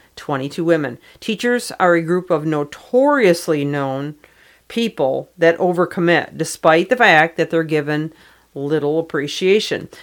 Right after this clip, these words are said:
They tested each person to find out who were overcommitters and who were not. And what they found was that the people who were demonstrated to be overcommitted in their lives had a tough time creating the stress response needed to keep up with the demands of life.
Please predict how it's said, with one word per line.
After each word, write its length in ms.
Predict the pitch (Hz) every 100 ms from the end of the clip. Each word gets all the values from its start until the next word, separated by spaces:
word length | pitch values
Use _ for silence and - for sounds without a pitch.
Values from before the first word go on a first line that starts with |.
| -
They 80 |
tested 380 | 208 254 269 330
each 160 | 285 -
person 420 | 262 247 254 262
to 60 | 262
find 340 | 233 226 220
out 260 | 208 220 220 - _
who 300 | - 269 262
were 300 | 254 226 196 -
overcommitters 760 | 214 208 208 220 202 240 285
and 120 | 226
who 60 | 190
were 140 | 190
not. 280 | 170 165 269 _ - - 185
And 100 | 180
what 120 | 170
they 80 | 170
found 360 | 175 170 226
was 140 | 214 180
that 120 | 170
the 60 |
people 480 | 151 170 165 156 147 - - _ _ _ _
who 140 | 180
were 200 | 156 156
demonstrated 800 | 143 139 165 170 165 - 160 151
to 80 | 151
be 100 | 151
overcommitted 600 | 147 135 - 220 302 254
in 140 | 180 160
their 160 | 151
lives 400 | 147 143 185 214 - -
had 160 | - 247
a 40 |
tough 220 | 254 294 -
time 240 | 320 302
creating 340 | 277 277 269
the 60 | 240
stress 460 | 214 - 254 254 -
response 480 | 208 - 175 175
needed 260 | 190 190 185
to 60 | 190
keep 320 | 202 196 202
up 180 | 185 185
with 120 | 180
the 60 |
demands 360 | 185 175 160 165
of 80 | 196
life. 420 | 277 339 123 -